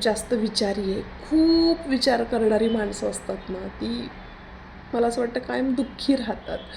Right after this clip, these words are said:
जसं श्रीच्या बाबतीत घडतं. कायम डावललं गेलं आहे त्याला,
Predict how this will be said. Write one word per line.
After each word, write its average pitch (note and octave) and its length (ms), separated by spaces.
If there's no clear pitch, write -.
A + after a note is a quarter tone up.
जसं B3 340
श्रीच्या A#3+ 380
बाबतीत G#3+ 320
घडतं. G3+ 500
कायम C4+ 300
डावललं G#3+ 500
गेलं G3 180
आहे F3 100
त्याला, E3+ 220